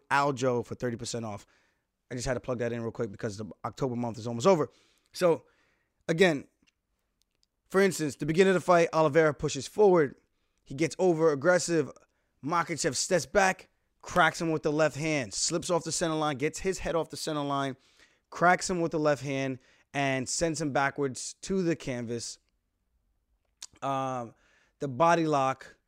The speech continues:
takedown of Makhachev,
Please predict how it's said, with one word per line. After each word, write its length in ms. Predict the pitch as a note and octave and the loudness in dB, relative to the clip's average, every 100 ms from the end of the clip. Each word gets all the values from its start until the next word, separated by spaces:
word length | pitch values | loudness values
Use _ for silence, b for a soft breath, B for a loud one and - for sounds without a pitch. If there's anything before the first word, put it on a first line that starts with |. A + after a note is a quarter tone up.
| _ _ - | _ _ -6
takedown 760 | D#3 D3 C#3+ B2+ B2 C3+ C3+ _ _ _ _ _ - | -4 -2 -4 -4 -4 -4 -8 _ _ _ _ _ -2
of 640 | D3 C#3+ C3+ C3 A#2 G#2 _ _ _ _ _ _ _ _ _ _ _ _ _ | 0 2 2 0 -4 -12 _ _ _ _ _ _ _ _ _ _ _ _ _
Makhachev, 960 | A#2 C#3 D#3 D#3 C#3+ - C#3+ C3+ C3+ - | -6 -2 -2 -2 -4 0 2 2 0 -8